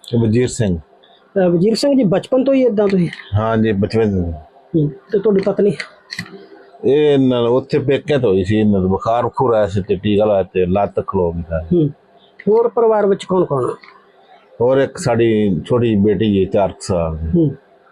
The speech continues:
Speaker 2: ਤੇ ਕੋਈ ਹੋਰ ਕਾਰੋਬਾਰ ਹੈ ਇਸ ਤੋਂ ਇਲਾਵਾ?
Speaker 1: ਹੋਰ ਕਾਰੋਬਾਰ ਹੈ ਹੀ ਨਹੀਂ ਤੇ ਨਾ ਕਰ ਸਕਦੇ, ਹੋਰ ਤੇ ਇਹੀ ਹੈ, ਬੈਠ ਕੇ ਕੰਮ ਕਰ ਸਕਦੇ ਹਾਂ।
Speaker 2: ਹੂੰ।
Speaker 1: ਤੁਰ ਕੇ ਕੋਈ ਕੰਮ ਹੁੰਦਾ ਨਹੀਂ।
Speaker 2: ਹੂੰ। ਫਿਰ, ਅਹ, ਘਰ ਦਾ ਗੁਜ਼ਾਰਾ ਹੋ ਜਾਂਦਾ ਇੰਨੇ ਵਿੱਚ?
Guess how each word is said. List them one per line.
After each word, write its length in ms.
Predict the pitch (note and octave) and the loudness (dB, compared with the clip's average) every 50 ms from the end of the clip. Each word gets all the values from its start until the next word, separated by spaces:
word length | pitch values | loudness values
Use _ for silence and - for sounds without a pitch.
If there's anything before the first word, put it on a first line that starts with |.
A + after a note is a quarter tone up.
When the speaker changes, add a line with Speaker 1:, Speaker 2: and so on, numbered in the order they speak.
| _ _ _ _ _ - G4+ G4+ - - G4 G4 - _ _ _ _ - - - - - - - - - - - - | _ _ _ _ _ -20 -20 -20 -20 -20 -20 -20 -20 _ _ _ _ -20 -20 -20 -20 -20 -20 -20 -20 -20 -10 -4 0
Speaker 2:
ਤੇ 220 | F3+ E3+ E3+ E3+ - - | 0 2 2 0 0 2
ਕੋਈ 180 | G3 F#3+ G3 | 2 2 4
ਹੋਰ 320 | D3 F3 F3 F3+ F#3 F#3+ F3 - | 4 4 4 4 4 2 0 0
ਕਾਰੋਬਾਰ 440 | F#3+ F3+ F3+ F#3 F3 F3 F3+ F3+ F3 | 0 0 2 2 2 2 2 2 2
ਹੈ 240 | D3+ D#3+ F3 G3+ | 2 2 2 2
ਇਸ 160 | G#3+ G3 - - | 2 0 0 -2
ਤੋਂ 100 | - G3 | 0 2
ਇਲਾਵਾ? 300 | F3+ F3 E3+ E3 E3 E3 - - - - _ _ - - _ - | 2 2 2 0 -2 -2 -4 -8 -16 -20 _ _ -20 -12 _ -2
Speaker 1:
ਹੋਰ 200 | A2 C3 C#3+ C3+ - | 0 0 0 0 0
ਕਾਰੋਬਾਰ 540 | C#3 C3 C3+ C#3 C#3 C3+ C3 B2 A#2+ A2 A2 | 0 0 0 2 2 2 2 0 0 0 0
ਹੈ 80 | A2 | 2
ਹੀ 100 | B2+ C#3 | 2 2
ਨਹੀਂ 140 | C#3+ C#3+ C3 | 0 0 0
ਤੇ 80 | A#2+ A#2+ | 0 0
ਨਾ 200 | B2 C3 C3 A#2+ | 0 0 0 -2
ਕਰ 200 | - - A2+ A2+ | -2 -2 -2 -2
ਸਕਦੇ, 340 | - - A2 A2+ G#2 G#2 | -4 -4 -4 -2 0 2
ਹੋਰ 140 | G2 F2+ F2 E2+ - | 2 2 0 -2 -2
ਤੇ 280 | G2 F#2+ F#2+ G2 G#2 A2 | -2 0 0 2 2 0
ਇਹੀ 320 | G#2+ A2 G#2+ G2 F#2 F#2+ | 0 0 2 2 2 2
ਹੈ, 60 | G2 | 2
ਬੈਠ 320 | F#2+ G2 A2+ A#2 A#2+ - - - | 2 2 0 0 0 -2 -4 -4
ਕੇ 80 | G#2+ | -4
ਕੰਮ 280 | F2+ G2+ G2+ F#2+ F#2 F2+ | -2 0 0 0 0 -2
ਕਰ 180 | F2 F2+ E2+ | -2 -2 -2
ਸਕਦੇ 360 | - - - - - F#2 F2+ F2 | -4 -6 -12 -10 -6 -4 -4 -4
ਹਾਂ। 100 | F2 E2+ | -4 -6
Speaker 2:
ਹੂੰ। 320 | - _ - F3+ E3+ C#3+ C3+ - _ _ - - - - - - - _ _ _ - | -8 _ -2 -2 -2 -2 -4 -10 _ _ -20 -20 -20 -20 -20 -20 -20 _ _ _ -2
Speaker 1:
ਤੁਰ 180 | B2 B2+ C3 C3 | 0 0 2 2
ਕੇ 140 | B2 C#3 C3 | 2 2 2
ਕੋਈ 120 | B2 A2+ - | 2 0 0
ਕੰਮ 220 | A#2 G#2+ G#2 G2+ | 0 0 0 0
ਹੁੰਦਾ 280 | F#2+ F2+ F2+ F2 G2+ F#2+ | 0 0 0 0 0 0
ਨਹੀਂ। 240 | G2 F#2+ F#2 F2+ F2 | 0 0 -2 -4 -6
Speaker 2:
ਹੂੰ। 260 | E2+ - - D3+ C#3 - _ _ _ - - - - | -8 -8 -8 -8 -8 -8 _ _ _ -20 -20 -8 -4
ਫਿਰ, 180 | G3+ G3+ G3+ | -2 0 0
ਅਹ, 300 | A3+ - G#3+ F#3 F#3 F3+ | 2 2 2 2 2 0
ਘਰ 220 | F3 - G3+ F#3+ F3 | 0 0 -2 -2 0
ਦਾ 120 | D#3 E3+ | 0 0
ਗੁਜ਼ਾਰਾ 420 | D#3+ E3+ D#3+ E3+ E3 D#3+ E3+ F3+ E3 | 0 0 0 0 0 2 2 0 0
ਹੋ 180 | D3 E3 E3+ | 2 2 2
ਜਾਂਦਾ 260 | E3 F3+ F#3 G3 G3+ | 2 2 2 2 2
ਇੰਨੇ 220 | G3 F#3+ F3+ E3+ E3+ | 2 2 2 2 2
ਵਿੱਚ? 240 | E3 D#3+ - - | 0 -2 -2 -4